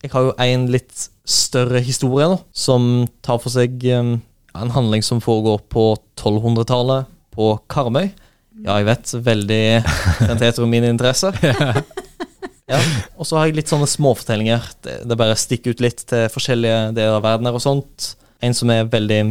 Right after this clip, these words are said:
Speaker 1: forankret i vår egen verden,
Speaker 2: Mm.
Speaker 1: og en som er litt mer i en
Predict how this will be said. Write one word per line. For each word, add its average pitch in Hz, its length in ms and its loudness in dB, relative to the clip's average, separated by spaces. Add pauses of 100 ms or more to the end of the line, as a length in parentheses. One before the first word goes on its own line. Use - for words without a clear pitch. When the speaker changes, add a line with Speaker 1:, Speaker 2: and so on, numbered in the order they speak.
(120)
Speaker 1:
forankret 117 480 2
i 110 160 0
vår 120 220 4
egen 104 180 -2
verden, 151 300 -2 (180)
Speaker 2:
Mm. 117 140 0
Speaker 1:
og - 80 2
en 156 100 2
som 151 160 -4
er 127 400 2
litt 147 180 -2
mer 123 140 0
i 110 80 2
en 113 80 0